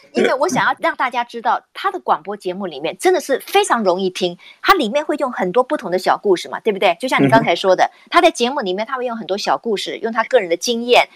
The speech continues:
Speaker 1: 那可能是跨越古今中外。那有一次呢，他在讲诚实这个主题的时候，他也用了很多小故事。然后他在录这一集的时候呢，他也讲到其中一个例子。他说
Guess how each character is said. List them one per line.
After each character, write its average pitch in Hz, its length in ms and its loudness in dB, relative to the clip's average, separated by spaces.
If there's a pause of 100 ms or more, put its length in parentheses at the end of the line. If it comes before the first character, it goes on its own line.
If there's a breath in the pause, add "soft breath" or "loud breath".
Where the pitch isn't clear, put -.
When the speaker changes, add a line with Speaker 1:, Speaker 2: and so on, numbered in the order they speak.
Speaker 1:
那 254 140 4
可 240 120 -10
能 175 120 -4
是 214 220 -2
跨 247 260 2
越 220 160 -2
古 339 200 -4
今 226 200 -4
中 220 240 0
外。 226 240 4 (220)
那 415 120 2
有 208 160 6
一 214 40 4
次 - 180 -2
呢， 247 100 -4
他 285 180 0
在 285 180 -2
讲 131 360 0
诚 196 460 -6
实 - 440 -6 (200)
这 339 100 0
个 254 80 -2
主 170 280 -6
题 - 200 -6
的 160 100 0
时 151 200 -2
候， 147 240 -2 (180)
他 392 140 4
也 359 140 4
用 254 180 2
了 190 80 0
很 160 160 -10
多 160 100 -2
小 151 220 0
故 156 180 -6
事。 - 240 -10 (280)
然 254 140 2
后 381 80 8
他 381 120 -4
在 370 220 0
录 320 260 4
这 226 140 2
一 214 100 0
集 175 140 -8
的 147 100 -4
时 - 140 -8
候 160 160 -6
呢， 131 160 -8 (240 soft breath)
他 285 140 2
也 247 100 0
讲 170 240 -2
到 180 100 0
其 180 200 -2
中 196 120 -2
一 185 60 -6
个 190 100 0
例 196 220 -4
子。 - 240 -10 (240)
他 440 100 4
说 453 120 2